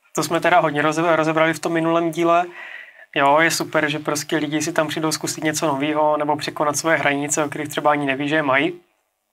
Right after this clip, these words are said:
Potom spíš bych se třeba zaměřil na různou tu formu něčeho, co může někdo vnímat jako zábavný, jo? Protože je potřeba si uvědomit, že já můžu vnímat jako strašně super, když, eh,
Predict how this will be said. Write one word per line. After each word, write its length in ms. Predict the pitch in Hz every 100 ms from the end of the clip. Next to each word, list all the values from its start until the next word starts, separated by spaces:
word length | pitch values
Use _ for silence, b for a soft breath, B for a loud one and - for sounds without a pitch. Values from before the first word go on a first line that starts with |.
| _ _ _ _ _ -
Potom 500 | 156 180 180 180 196
spíš 320 | 196 - 180 156
bych 160 | 165
se 80 | 190
třeba 260 | - 165 160
zaměřil 460 | 165 165 165 180
na 160 | 170 160
různou 460 | 160 160 170 170
tu 320 | 165 180 175 175 B B B B B -
formu 320 | 165 165 180
něčeho, 460 | 170 156 151 160 165
co 160 | - 156
může 240 | 156 165
někdo 240 | 156 156
vnímat 280 | 156 156 156
jako 180 | 151 175
zábavný, 560 | 156 143 156 151 143 - -
jo? 120 | -
Protože 340 | 170 180 175
je 60 | 180
potřeba 340 | 175 - 175
si 140 | 170 185
uvědomit, 460 | 170 170 170 170 165
že 100 | 165
já 120 | 165
můžu 240 | 160 156
vnímat 240 | 156 160 160
jako 180 | 151 160
strašně 360 | 170 156 180
super, 420 | 170 160 320 165 180 B B B B B
když, 440 | 156 160 156 -
eh, 420 | 156 170 196 202